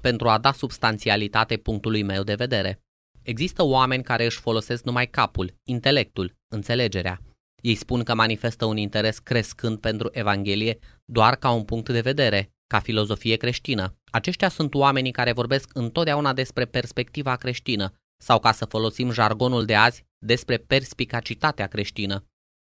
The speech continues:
Este ceva pur filozofic, la nivel intelectual. Cred că sunteți de acord că există multe persoane care gândesc așa în prezent. Pentru ei, creștinismul e o chestiune de un interes imens. Cred și proclamă că,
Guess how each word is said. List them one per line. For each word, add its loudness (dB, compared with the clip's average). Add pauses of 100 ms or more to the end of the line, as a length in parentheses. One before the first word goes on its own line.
Este 0
ceva 4
pur 2
filozofic, 0 (240)
la 6
nivel 0
intelectual. -2 (540)
Cred -4
că -4
sunteți -4
de 2
acord 0
că -6
există -4
multe -2
persoane 0
care -2
gândesc -4
așa -4
în -8
prezent. 0 (440)
Pentru 0
ei, 2
creștinismul -2
e 2
o 4
chestiune 0
de 0
un -2
interes -2
imens. 0 (360)
Cred 0
și -6
proclamă 0
că, -2